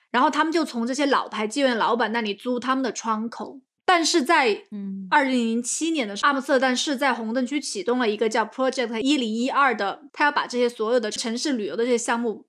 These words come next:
Speaker 1: 说是要升级，然后很多那种窗口就不得不关闭，不只是针对他们，还针对阿姆斯特丹里面的 coffee shop、smart shop 这种种子店也是关了很多，然后取而代之的是他们认为有价值的企业就不能再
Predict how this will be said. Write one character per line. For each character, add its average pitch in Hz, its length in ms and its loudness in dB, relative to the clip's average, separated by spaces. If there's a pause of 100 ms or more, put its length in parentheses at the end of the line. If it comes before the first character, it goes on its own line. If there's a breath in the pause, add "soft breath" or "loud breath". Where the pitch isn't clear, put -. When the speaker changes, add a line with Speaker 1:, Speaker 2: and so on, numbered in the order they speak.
(120)
Speaker 1:
说 269 220 -2
是 294 140 -4
要 240 120 4
升 262 320 0
级， 190 560 -10
然 269 160 2
后 311 140 2
很 208 320 -2
多 262 180 4
那 302 140 0
种 214 240 -2
窗 262 340 0
口 233 160 -2
就 226 100 0
不 277 160 -2
得 214 140 -2
不 233 100 -4
关 226 440 0
闭， - 440 -10
不 403 120 4
只 285 180 -4
是 269 140 0
针 277 200 2
对 285 120 4
他 240 120 0
们， 233 140 2
还 214 100 0
针 254 240 2
对 254 260 2
阿 277 100 4
姆 247 80 0
斯 269 160 -4
特 - 20 -2
丹 254 160 2
里 233 80 -2
面 214 100 -2
的 214 220 2
coffee 240 420 4
shop、 226 280 0
smart 233 420 2
shop 214 260 0
这 240 120 2
种 220 240 0
种 196 240 -2
子 220 120 -4
店 254 440 2
也 233 160 0
是 240 180 4
关 240 220 4
了 240 100 4
很 226 180 -4
多， 202 220 -2
然 214 100 0
后 262 120 4
取 - 240 0
而 220 120 4
代 269 200 4
之 269 240 -2
的 240 320 4
是 311 120 2
他 294 240 0
们 320 160 0
认 302 220 4
为 208 340 4
有 202 160 -6
价 214 280 2
值 202 120 -6
的 208 120 0
企 185 220 -8
业 190 100 -6
就 247 100 2
不 262 160 0
能 220 160 2
再 226 300 2